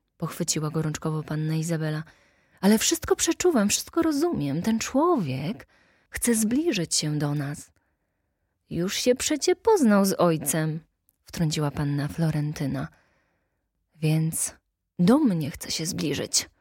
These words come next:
zawołała panna Izabela z wybuchem. "Poznałam to po", wstyd jej było dodać,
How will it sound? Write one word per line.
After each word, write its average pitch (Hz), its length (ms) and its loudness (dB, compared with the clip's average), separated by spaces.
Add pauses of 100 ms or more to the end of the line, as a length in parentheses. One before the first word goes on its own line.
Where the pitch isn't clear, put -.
(500)
zawołała 147 520 0
panna 139 340 -2
Izabela 143 480 -2
z 147 80 -6
wybuchem. 151 480 -6 (460)
"Poznałam 262 720 8
to 247 100 6
po", 240 220 4 (840)
wstyd - 380 -8
jej 180 140 0
było 170 240 -2
dodać, 160 680 -4